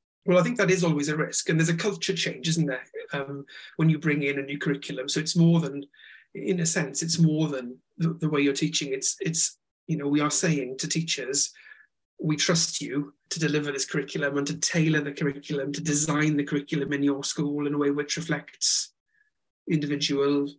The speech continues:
community in which the school is, but also the needs of the range of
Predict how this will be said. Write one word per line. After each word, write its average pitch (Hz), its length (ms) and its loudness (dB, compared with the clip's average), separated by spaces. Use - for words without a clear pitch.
community 165 540 4
in 170 80 2
which 165 160 2
the - 80 -4
school 160 300 0
is, 185 400 0
but 151 120 0
also 160 300 -2
the 143 60 -2
needs 151 400 0
of 139 120 -8
the 139 160 -4
range 143 320 0
of 143 100 -6